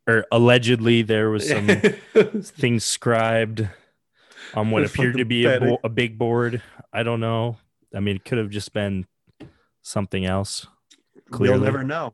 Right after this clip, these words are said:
Speaker 2: <laughs> 'Cause that's illegal in this state, unless you're in Deadwood. Or if
Speaker 1: Um,
Speaker 2: you drive order in Iowa. <laughs>
Speaker 1: Uh, but I was gonna say, so the,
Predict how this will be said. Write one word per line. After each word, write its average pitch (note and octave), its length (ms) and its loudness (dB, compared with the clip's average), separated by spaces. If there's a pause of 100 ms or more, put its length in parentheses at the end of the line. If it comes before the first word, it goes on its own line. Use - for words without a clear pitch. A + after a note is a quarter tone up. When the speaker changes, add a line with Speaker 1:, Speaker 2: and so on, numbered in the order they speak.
(140)
Speaker 2:
<laughs> - 400 -18 (1300)
'Cause B2 120 -2
that's C3 180 2
illegal D3+ 360 0
in A#2 60 0
this C#3 140 -4
state, A2 460 -6 (100)
unless A#2 220 -6
you're B2 100 -2
in A#2+ 80 -2
Deadwood. A#2+ 380 -4 (1120)
Or A#2 180 4
if G#2+ 60 2
Speaker 1:
Um, F#2+ 60 -4
Speaker 2:
you A#2 60 -2
drive - 140 -12 (500)
order B2 220 0
in C3 120 -4
Iowa. A#2+ 440 -4 (300)
<laughs> - 100 -6 (840)
Speaker 1:
Uh, G2 360 0 (520)
but B2+ 80 2
I - 20 6
was A#2+ 140 0
gonna C#3 100 -2
say, B2 320 -2
so A#2 240 -2
the, G2+ 380 0